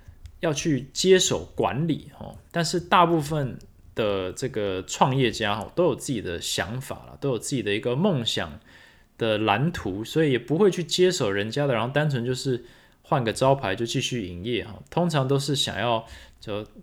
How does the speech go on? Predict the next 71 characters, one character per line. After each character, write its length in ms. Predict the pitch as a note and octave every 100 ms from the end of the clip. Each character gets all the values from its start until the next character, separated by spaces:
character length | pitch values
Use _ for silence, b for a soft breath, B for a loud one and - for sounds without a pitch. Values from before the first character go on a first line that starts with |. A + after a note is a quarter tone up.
| -
你 100 | -
知 80 | G2+
道， 320 | G#2 G2 - -
这 120 | A#2
个 400 | G#2+ G2 F#2 - -
大 220 | D3+ A#2
干 200 | C#3 A#2
一 80 | A#2+
场， 240 | - - - _ -
所 180 | - G#2+
以 80 |
一 60 | A#2+
定 160 | G3 F3+
会 100 | E3
重 260 | - F2+ G2
做。 240 | A#2 F2+
所 180 | - F#3
以 160 | C#3 B B B -
场 260 | - C#3
内 120 | G3
现 360 | E3+ - D#4 F3
有 180 | A2+ F2+
的 80 | F#2
装 240 | B2 C3
潢， 100 | A#2+
不 100 | G#3+
管 120 | D#3+
他 100 | C#3+
花 220 | D#3+ F3+
了 80 | D#3
多 260 | C3+ F#3 G#3+
少 220 | - F2+
钱， 380 | - G2 F#2+ C#3 -
也 160 | G2
都 140 | G#2+ F3
是 320 | F3+ C#3 - - -
全 240 | - G2+
部 260 | B2 A2+ G2+ -
都 120 | G#2
要 160 | G#2+ G2+
重 300 | - F2 F2+
来。 240 | D#2+ E2 b b b b b -
呃， 460 | A2+ G#2 G2+ G2 G2 - _ _ _ _ _
而 80 | C3+
且 100 | C3+
拆 220 | - E3+
除 160 | B2+
非 120 | G#2 A#2+
常 220 | G#2 F2+
贵 200 | G#2+ E2+
哦， 120 | - A#2+
就 120 | A2+
是 60 |
如 100 | A#2
果 120 | E3 D3
你 80 |
没 100 | B2+
有 80 | D3
拆 260 | - - D#3+
除 200 | D3+ A#2
过 100 | C3
任 100 | A#2+
何 80 | G2+
东 160 | A2
西 140 | G#2+ G#2
的 60 |
话， 140 | A#2 A#2
<laughs> 40 |
拆 300 | - F#3 F#3
除 280 | F3+ C3+ B2+
比， 300 | B2+ G2+